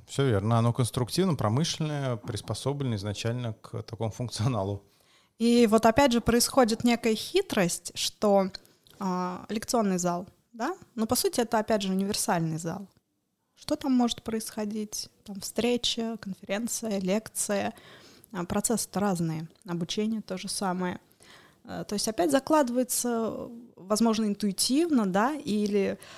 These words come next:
Speaker 2: а, на основе исследований подобных объектов пространства, которое опять может жить, трансформироваться оно может.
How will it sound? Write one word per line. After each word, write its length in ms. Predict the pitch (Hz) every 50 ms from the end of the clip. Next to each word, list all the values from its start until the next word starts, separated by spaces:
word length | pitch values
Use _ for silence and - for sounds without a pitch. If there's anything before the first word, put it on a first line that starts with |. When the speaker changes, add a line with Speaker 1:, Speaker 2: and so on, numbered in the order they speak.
| - - - -
Speaker 2:
а, 300 | - 165 165 170 175 170 175
на 280 | 190 - - 196 196
основе 320 | 190 - - 214 196 180 175
исследований 800 | - - - 185 175 214 254 262 226 226 214 220 208 202 190 190
подобных 580 | - 196 190 196 196 190 185 190 185 - - - - - - - -
объектов 540 | - 170 170 180 190 196 180 - - 170 -
пространства, 600 | - - 170 - - 226 262 370 403 - 269 -
которое 300 | 262 - - 302 302 320
опять 420 | 320 - 330 247 185 - - -
может 380 | 185 185 185 175 175 185 175 170
жить, 400 | 185 214 226 190 165 - - - - - _ _ _ _ _ _ - -
трансформироваться 800 | - - 165 - - 202 220 247 262 247 190 175 - - - 165
оно 140 | 165 165
может. 460 | 175 180 175 170 165 - - - -